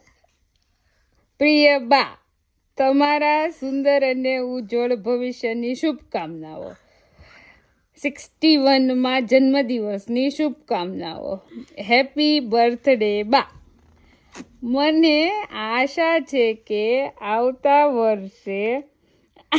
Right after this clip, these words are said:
આપણે તમારો જન્મદિવસ લંડનમાં સાથે ઉજવીશું. નિવાન તરફથી પ્રેમ.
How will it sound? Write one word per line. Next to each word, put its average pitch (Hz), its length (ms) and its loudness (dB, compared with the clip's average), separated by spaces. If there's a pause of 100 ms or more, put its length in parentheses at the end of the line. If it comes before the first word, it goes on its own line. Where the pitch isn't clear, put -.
(300)
આપણે 277 680 0
તમારો 277 720 2
જન્મદિવસ 226 1120 0 (680)
લંડનમાં 254 960 0
સાથે 233 580 0
ઉજવીશું. 240 800 -2 (460)
નિવાન 285 600 2
તરફથી 240 840 -2 (1120)
પ્રેમ. 277 560 2